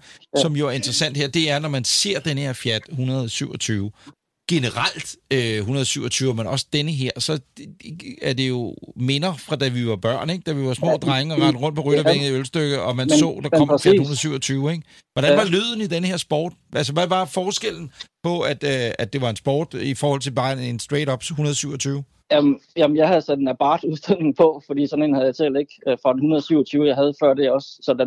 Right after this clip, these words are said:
Speaker 1: der var jo lidt ekstra, lidt ekstra skrald på den i, i lyden.
Speaker 2: Ja.
Speaker 1: Altså, den lød virkelig godt.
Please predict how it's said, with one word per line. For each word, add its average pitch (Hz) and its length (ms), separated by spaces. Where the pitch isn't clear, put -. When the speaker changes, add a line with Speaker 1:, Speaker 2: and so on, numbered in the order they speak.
Speaker 1:
der 127 60
var 127 200
jo 165 60
lidt 139 180
ekstra, 147 260
lidt 127 120
ekstra 139 220
skrald 135 260
på - 220
den 165 140
i, 143 60
i 151 80
lyden. 143 320
Speaker 2:
Ja. 104 140
Speaker 1:
Altså, 139 160
den 147 80
lød 165 160
virkelig 160 280
godt. 127 200